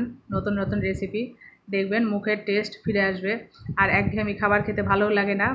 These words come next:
মাঝে মধ্যে একটু খাবার চেঞ্জ হলে ভালোও লাগে। তাহলে ততক্ষণে আবার আসছি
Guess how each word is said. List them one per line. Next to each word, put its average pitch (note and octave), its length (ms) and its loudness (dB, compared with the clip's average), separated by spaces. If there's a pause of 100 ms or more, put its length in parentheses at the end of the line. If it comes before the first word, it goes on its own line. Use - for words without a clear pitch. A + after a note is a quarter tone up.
মাঝে G3+ 240 -2
মধ্যে G3 240 2
একটু G#3 140 -4 (560)
খাবার G3+ 320 6
চেঞ্জ G3+ 180 0 (100)
হলে G#3+ 140 2 (220)
ভালোও G3 240 2 (120)
লাগে। E3 200 -6 (540)
তাহলে G#3 220 4 (160)
ততক্ষণে A3 400 0 (520)
আবার G3+ 160 4 (100)
আসছি G3+ 200 -4